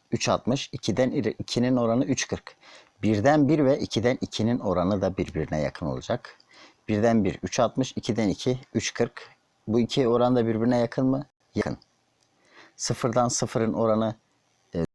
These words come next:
dördün altında mı? Altında. Ve ev sahibiyle deplasmanın oranları birbirine yakın mı arkadaşlar?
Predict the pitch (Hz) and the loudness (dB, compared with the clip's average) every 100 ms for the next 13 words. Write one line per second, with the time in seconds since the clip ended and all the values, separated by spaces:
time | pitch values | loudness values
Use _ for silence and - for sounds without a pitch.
0 | - 101 92 95 87 - 82 69 73 110 | -2 0 2 2 -2 -2 -2 -2 -2 -6
1 | - _ _ _ 90 73 - 65 64 90 | -12 _ _ _ 0 0 -2 -4 -2 -4
2 | - _ _ _ _ _ _ 104 - 131 | -6 _ _ _ _ _ _ -2 2 2
3 | 131 - - 120 123 113 113 113 - 107 | 2 0 2 4 4 2 2 2 2 -2
4 | - 113 117 117 110 110 113 120 113 107 | 0 0 2 4 2 4 2 2 2 2
5 | 92 87 - 90 78 73 73 73 - 110 | 2 0 0 -2 -2 -2 -4 -2 -2 -4